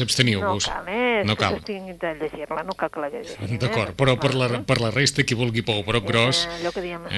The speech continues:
Speaker 2: anda, que no són brutos, eh? Vull dir,
Speaker 1: Entesos.
Speaker 2: aquella, aquella expressió així
Speaker 1: D'acord.
Speaker 2: també incorrecta, però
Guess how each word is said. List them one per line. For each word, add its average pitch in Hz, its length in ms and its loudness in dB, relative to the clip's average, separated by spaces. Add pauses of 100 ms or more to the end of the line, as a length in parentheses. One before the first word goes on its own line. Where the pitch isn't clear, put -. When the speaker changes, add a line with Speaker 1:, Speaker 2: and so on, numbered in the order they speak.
Speaker 2:
anda, 185 140 -4
que 165 60 -6
no 170 140 -10
són 160 140 -6
brutos, - 400 -8
eh? 254 180 -2
Vull 185 140 -2
dir, - 80 0
Speaker 1:
Entesos. 202 260 2
Speaker 2:
aquella, 156 300 -4
aquella 165 240 -8
expressió 170 400 -6
així 170 200 -10 (360)
Speaker 1:
D'acord. 98 460 -6
Speaker 2:
també 156 200 -14
incorrecta, 180 400 -6
però 175 160 -6